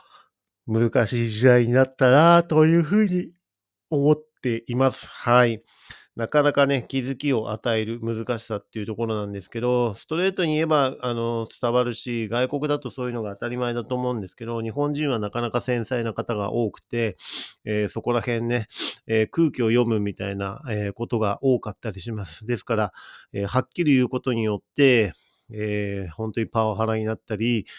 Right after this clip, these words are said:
えー、自分みたいにもう五十過ぎてるおじ、いいおじさんが言うと、説教になってしまうっていう形でね、あの、受け止め方もまた違ったりします。で、こっちの意図としては、その方がね、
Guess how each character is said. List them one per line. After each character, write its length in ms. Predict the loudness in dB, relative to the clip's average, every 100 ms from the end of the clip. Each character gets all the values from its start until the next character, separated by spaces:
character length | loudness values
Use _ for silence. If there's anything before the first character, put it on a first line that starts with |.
| -20 -18 -4
え 160 | 0
ー、 20 | 0
自 180 | -2
分 200 | -4 -2
み 120 | -2 -2
た 160 | -2
い 40 | -2
に 100 | -2
も 180 | -2 -2
う 40 |
五 160 | -2 -2
十 240 | -4 -6
過 140 | -6 -6
ぎ 100 | -4
て 140 | -6
る 220 | -4 -6
お 140 | -6 -8
じ、 140 | -6
い 160 | -4 -2
い 80 | -2
お 80 |
じ 140 | -4 -6
さ 160 | -6
ん 100 | -4
が 80 | -4
言 180 | -4 -6
う 60 | -4
と、 300 | 2 2 0 -12 -20
説 280 | _ -6 -6 0
教 160 | 2
に 80 | 2
な 80 | -2
っ 40 |
て 140 | -6 -10
し 160 | -8
ま 140 | -8 -8
う 20 |
っ 20 |
て 160 | -8 -8
い 60 |
う 40 | -6
形 300 | -6 -8 -8
で 120 | -6
ね、 220 | -6 -6 -12
あ 80 | -8
の、 300 | -4 -2 -4
受 220 | -4 -4
け 100 | -2
止 40 | 0
め 100 | 2
方 260 | 0 0
も 120 | -2 -2
ま 120 | -4
た 120 | -6
違 180 | -6 -2
っ 100 | -2 0
た 140 | -2
り 100 | -2
し 120 | -6
ま 100 | -12
す。 160 | -14 -20 _ -20 -20 -20 _
で、 140 | 0
こ 140 | 4 0
っ 100 | 0
ち 140 | 0
の 140 | 0 0
意 80 |
図 140 | 0 2
と 120 | 2
し 100 | 2
て 100 | 4
は、 280 | 6 8 6
そ 140 | 4
の 120 | 2
方 260 | 2 2 2
が 120 | 0
ね、 220 | -2 -4